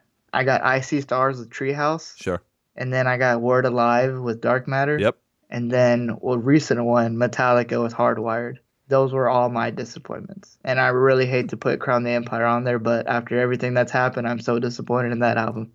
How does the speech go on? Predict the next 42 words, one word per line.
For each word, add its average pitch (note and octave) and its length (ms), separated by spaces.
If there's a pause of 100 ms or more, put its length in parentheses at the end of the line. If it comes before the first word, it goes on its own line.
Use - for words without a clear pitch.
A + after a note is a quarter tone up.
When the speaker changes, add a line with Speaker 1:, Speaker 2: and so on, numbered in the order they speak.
(100)
Speaker 2:
Right. F2 160
Speaker 1:
That E3 160
album D#3 240
is D3 80
the C#3+ 80
definition C3+ 720
of C3 100
disappointment C3+ 680
for D3+ 160
me. F3 100
Speaker 2:
Oh, C#3+ 240 (100)
jeez. - 540 (540)
Speaker 1:
Like, C#3 160
seriously. B2+ 720 (340)
Speaker 2:
That's A#2 180
actually C3 300
not G2+ 160
a - 20
bad F2+ 220
list. - 340 (280)
Speaker 1:
Thank G3+ 220
you. - 120 (200)
Speaker 2:
So C3+ 400
I C3 180
will C3+ 120
answer A2+ 300
this F#2 200
one E2 220 (120)
<laughs> - 120
right D3+ 340
now. C3 100 (520)
Speaker 1:
This F3+ 220
is D3+ 100
probably C#3+ 240
your C3+ 120
favorite C#3 320
one D3 180
to C3 60
answer. A#2 360
Speaker 2:
I B2 120
know, A#2+ 200
right? G#2+ 180